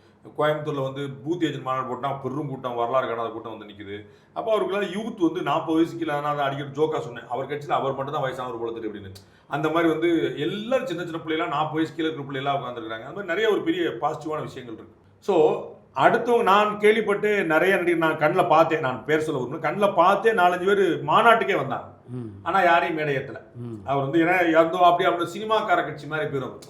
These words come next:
Speaker 1: சினிமாக்காரங்களாம் வந்துட்டாங்க, முதல்ல சினிமாக்காரங்க தானே வருவாங்க. அப்படி ஏன்னா அவருடைய இண்டஸ்ட்ரி சினிமா தானே முதல்ல. அப்ப யார் வருவாங்கன்னா, நாளைக்கு வந்து ஒரு இண்டஸ்ட்ரியலிஸ்ட் வரதை விட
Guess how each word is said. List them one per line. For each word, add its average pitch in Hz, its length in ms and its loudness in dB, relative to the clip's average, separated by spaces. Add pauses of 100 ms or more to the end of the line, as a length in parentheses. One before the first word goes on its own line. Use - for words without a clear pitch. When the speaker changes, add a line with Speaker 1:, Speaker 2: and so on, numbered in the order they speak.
(120)
Speaker 1:
சினிமாக்காரங்களாம் 160 560 2
வந்துட்டாங்க, 143 320 -6
முதல்ல 214 260 4
சினிமாக்காரங்க 165 440 0
தானே 147 140 -4
வருவாங்க. 120 320 -4 (500)
அப்படி 147 280 2
ஏன்னா 156 40 0
அவருடைய 185 540 4
இண்டஸ்ட்ரி 202 300 -2
சினிமா 156 440 -4
தானே 110 240 -6
முதல்ல. - 200 -6 (260)
அப்ப 170 160 2
யார் 196 220 8
வருவாங்கன்னா, 214 420 4
நாளைக்கு 185 380 0
வந்து 196 160 -4
ஒரு 170 380 2 (120)
இண்டஸ்ட்ரியலிஸ்ட் 208 640 -2
வரதை 151 240 2
விட 135 240 0